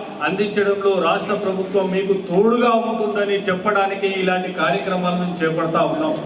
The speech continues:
గతంలో బీఆర్ఎస్ పార్టీ ప్రభుత్వంలో ఉన్నప్పుడు ఏ మంత్రి కానీ,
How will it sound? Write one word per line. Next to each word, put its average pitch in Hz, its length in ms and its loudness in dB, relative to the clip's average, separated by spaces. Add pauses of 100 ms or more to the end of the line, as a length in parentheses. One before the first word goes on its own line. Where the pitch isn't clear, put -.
(540)
గతంలో 214 440 0
బీఆర్ఎస్ 202 580 0
పార్టీ 202 240 0
ప్రభుత్వంలో 202 640 0
ఉన్నప్పుడు 214 600 2 (320)
ఏ 170 160 0
మంత్రి 190 400 0
కానీ, 202 420 -2